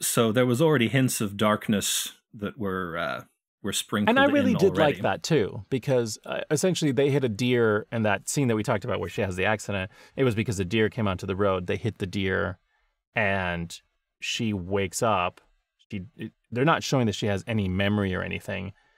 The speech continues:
Speaker 2: but she wakes up and she's bleeding and she's just walking on the snow, and she sees the deer is, like, half alive and struggling, and she just calmly walks over to it and breaks its neck.
Speaker 1: Neck. <laughs>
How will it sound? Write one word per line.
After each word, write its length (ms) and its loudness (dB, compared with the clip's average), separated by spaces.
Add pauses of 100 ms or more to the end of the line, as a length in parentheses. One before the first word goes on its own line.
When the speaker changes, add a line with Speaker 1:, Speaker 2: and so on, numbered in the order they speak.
(180)
Speaker 2:
but 100 -4
she 140 -6
wakes 340 -2
up 240 0
and 100 -8
she's 180 -12
bleeding 420 -2
and 100 -4
she's 140 -10
just 160 -10
walking 440 -2
on 120 -2
the 80 -4
snow, 480 -2 (340)
and 140 -2
she 120 -6
sees 320 -4
the 80 -4
deer 440 0
is, 120 -8
like, 160 -6 (300)
half 320 -2
alive 440 -2
and 140 -8
struggling, 560 -4 (480)
and 140 -4
she 100 -2
just 260 -4
calmly 460 0
walks 460 -2
over 240 2
to 200 0
it 140 0 (360)
and 180 -2
breaks 360 0
its 180 -10
neck. 400 -2
Speaker 1:
Neck. 360 -4 (200)
<laughs> 80 0